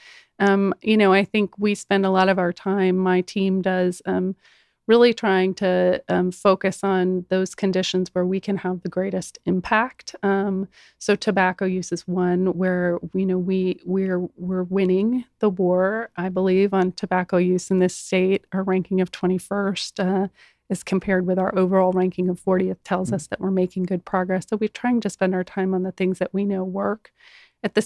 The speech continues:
Speaker 1: same time, we're really trying to develop new initiatives and programs. When we were talking about diabetes earlier,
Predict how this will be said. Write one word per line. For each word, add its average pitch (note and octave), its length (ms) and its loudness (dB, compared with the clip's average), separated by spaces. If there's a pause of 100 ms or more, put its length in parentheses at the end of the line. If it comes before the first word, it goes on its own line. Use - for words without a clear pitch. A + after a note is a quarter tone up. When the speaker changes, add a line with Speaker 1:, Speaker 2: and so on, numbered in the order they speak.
Speaker 1:
same A#3+ 180 4
time, F#3+ 300 -2
we're G#3 180 -4
really F#3+ 160 0
trying F3+ 280 -2
to F3+ 100 -6
develop F#3 480 -2
new F#3+ 220 0
initiatives F#3 560 -6
and F3+ 120 -4
programs. F#3+ 720 -4 (480)
When G3+ 220 0
we G3 80 0
were F#3+ 180 -4
talking F#3+ 220 -2
about F#3 140 0
diabetes G3 580 0
earlier, F#3 380 -2